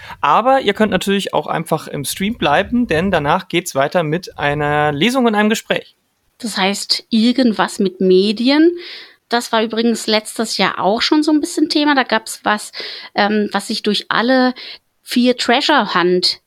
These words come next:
Speaker 2: Comic-Hefte gezogen hat. Da war auch immer eine Geschichte, die eben auch irgendwas mit Medien hieß und die einen Museumsbezug hatte. Und jetzt ist es ein, eine Lesung und Gespräch mit der Künstlerin, Comiczeichnerin Burcu Türker. Und die haben eine Art,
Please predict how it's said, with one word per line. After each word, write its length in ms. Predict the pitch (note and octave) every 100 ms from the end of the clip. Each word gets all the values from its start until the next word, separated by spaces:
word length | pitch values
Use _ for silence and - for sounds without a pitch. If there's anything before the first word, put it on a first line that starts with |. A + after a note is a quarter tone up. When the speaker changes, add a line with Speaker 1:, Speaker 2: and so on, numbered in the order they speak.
| _
Speaker 2:
Comic-Hefte 760 | - G3+ F#3+ F3 F3 F#3 - F#3
gezogen 480 | F3+ - G3 F#3+ F#3
hat. 100 | F#3
Da 80 |
war 140 | F#3+ C#3+
auch 80 | -
immer 260 | A3+ -
eine 260 | D3 A3+ A3+
Geschichte, 520 | G#3 - C4 - C#4+
die 160 | G#3+ F#3
eben 240 | G3+ G#3
auch 260 | F3+ F#3+ -
irgendwas 500 | - A#3 A3 F#3+ F#3+
mit 200 | G3+ F3
Medien 400 | G#3+ C4 C#4+ C#4+
hieß 260 | C4+ C#4+ C#4
und 160 | A#3 G3+
die 140 | G3+
einen 100 | G3
Museumsbezug 960 | F#3 F3 G3+ C#4 E4+ - E4+ F4 D#4+ D#4
hatte. 300 | D4 D#4 D#4 - - - - -
Und 160 | A3+ G#3+
jetzt 200 | B3 C4
ist 160 | C4
es 160 | C4 -
ein, 400 | - G#3+ G#3+ G#3+
eine 520 | - G#3+ G#3+ G#3 - -
Lesung 420 | G#3 B3 C#4+ C4
und 220 | F#3+ F#3+
Gespräch 400 | G#3+ - A#3+ B3
mit 140 | A#3 - _ _
der 80 | -
Künstlerin, 760 | - A#3+ B3 - A3+ A#3+ A3+ A3
Comiczeichnerin 840 | B3 A#3 - A#3 A3 A3+ G#3 G3+
Burcu 360 | F#3+ A3 - G3+
Türker. 520 | - G3+ A3+ - F4 A#4+ _ _
Und 160 | - G#3+
die 120 | G#3
haben 180 | A3+ A3
eine 240 | G3+ G#3
Art, 520 | - F#3 G3 - -